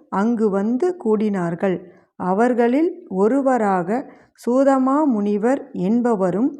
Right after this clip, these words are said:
அங்கு வந்து சேர்ந்தார். அவர் பதினெண் புராணங்களையும் குறைவர கற்றுணர்ந்தவர். காலனை உதைத்த பரமசிவனின்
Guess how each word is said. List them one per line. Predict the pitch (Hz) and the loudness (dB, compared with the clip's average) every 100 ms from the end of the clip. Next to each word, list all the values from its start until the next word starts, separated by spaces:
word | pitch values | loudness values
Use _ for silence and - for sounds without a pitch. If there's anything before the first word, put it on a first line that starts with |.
| - _ - | -16 _ -4
அங்கு | 208 269 285 277 | 0 2 2 2
வந்து | 208 208 247 359 | 0 0 -2 -2
சேர்ந்தார். | 370 196 185 175 175 185 170 - _ _ - | -2 0 0 0 0 0 -2 -14 _ _ -4
அவர் | 185 185 220 262 - - _ | 0 2 0 -2 -14 -20 _
பதினெண் | 202 226 277 294 311 359 | 2 4 4 4 2 -2
புராணங்களையும் | 208 208 226 247 226 196 190 185 185 262 285 - _ - | -2 0 2 0 0 0 0 0 0 -2 -4 -16 _ -4
குறைவர | 226 240 285 269 247 247 226 | 0 2 2 2 2 0 -2
கற்றுணர்ந்தவர். | 220 208 - 240 208 185 180 170 196 - - _ _ _ | -6 -6 -6 -2 -2 -2 -4 -2 -2 -4 -18 _ _ _
காலனை | 226 233 269 285 269 302 330 | 2 4 4 2 2 0 -2
உதைத்த | 196 180 214 214 - 185 202 226 - _ _ | -6 -2 -2 -2 -6 -2 -2 -4 -16 _ _
பரமசிவனின் | 214 226 285 320 330 226 214 202 190 247 | 0 2 2 0 0 0 0 0 0 -2